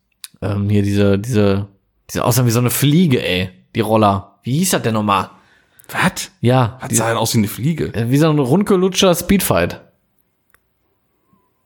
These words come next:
Speaker 1: Nicht, nicht, oh, was war das denn nochmal?
Speaker 2: Hä?
Speaker 1: Das war kein, das war nicht Peugeot, wie hieß das denn nochmal?
Speaker 2: Honda Skater, der sieht auch so komisch aus, aber
Speaker 1: Nee,
Speaker 2: den meinst du nicht.
Speaker 1: nee. Ach,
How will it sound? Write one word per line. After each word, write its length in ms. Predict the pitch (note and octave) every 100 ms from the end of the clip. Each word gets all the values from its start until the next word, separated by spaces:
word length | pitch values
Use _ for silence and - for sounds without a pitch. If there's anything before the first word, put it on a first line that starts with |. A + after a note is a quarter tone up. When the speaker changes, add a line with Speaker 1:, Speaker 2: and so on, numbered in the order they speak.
| _ _
Speaker 1:
Nicht, 460 | - A#2 C3 -
nicht, 320 | C3+ C#3+ - - _ _
oh, 80 | -
was 400 | - - - -
war 80 | A#2+
das 160 | C3+
denn 120 | A#2
nochmal? 360 | A2 G#2 F#2 A#2 - _ _ _ _ - - _ _ _ _ _
Speaker 2:
Hä? 280 | - G2 D3
Speaker 1:
Das 140 | B2+ B2
war 100 | B2+
kein, 240 | C#3+ B2
das 120 | B2+
war 100 | C3+
nicht 160 | D3 -
Peugeot, 560 | - A2+ C#3 F3 F#3+ E3
wie 140 | C#3+
hieß 140 | D#3 F3
das 140 | F3
denn 100 | D3
nochmal? 400 | A#2+ A2 G#2 A#2+ - _ _ _ _ _ _ _ _ _ _
Speaker 2:
Honda 220 | A2 G#2+
Skater, 460 | F#2+ - G#2+ G2+ E2+
der 100 | G2
sieht 100 | G2+
auch 60 |
so 100 | G2+
komisch 320 | F#2 G2+ F#2+ -
aus, 140 | A2
aber 80 | A2+
Speaker 1:
Nee, 60 | B2
Speaker 2:
den 80 | C#3
meinst 220 | F#2+ -
du 60 |
nicht. 200 | G2 G2
Speaker 1:
nee. 380 | A2+ B2 C3+ F3+ F#3 - _ _ _ _ _ _ _ _ _ _ _ _ _ _ _ _ _ _ _ _ _ _
Ach, 460 | - A#2+ B2+ - -